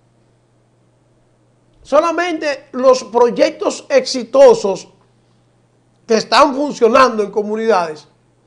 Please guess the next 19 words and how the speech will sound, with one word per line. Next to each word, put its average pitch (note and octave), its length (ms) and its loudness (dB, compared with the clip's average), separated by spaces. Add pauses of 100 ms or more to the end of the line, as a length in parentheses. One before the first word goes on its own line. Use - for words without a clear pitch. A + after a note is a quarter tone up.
(760)
van A#3 400 -2
y A#3+ 80 -6
lo B3 100 -2
apoyan C4 400 0
porque A3 240 -6
saben A3+ 540 -2 (400)
que G3 80 -6
esos F#3+ 240 -4
proyectos G3+ 600 -10
van E3+ 380 -8
a G3+ 80 -8
seguir F#3 340 -16
funcionando. F#3 720 -10 (1500)
Pero A#3 120 2
son D4 140 0
proyectos C4+ 480 -2
que A3+ 80 -4
están G3 260 -8
funcionando. A3+ 680 -10